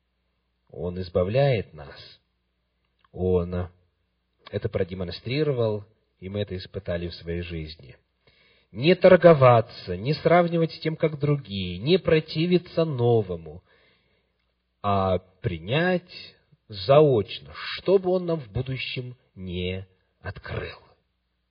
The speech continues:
Представляете? Вот это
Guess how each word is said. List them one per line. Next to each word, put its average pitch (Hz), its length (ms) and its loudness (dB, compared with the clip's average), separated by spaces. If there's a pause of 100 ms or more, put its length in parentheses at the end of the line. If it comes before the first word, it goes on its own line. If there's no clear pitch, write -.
(460)
Представляете? 135 760 -2 (1300)
Вот 110 320 0 (480)
это 95 500 -6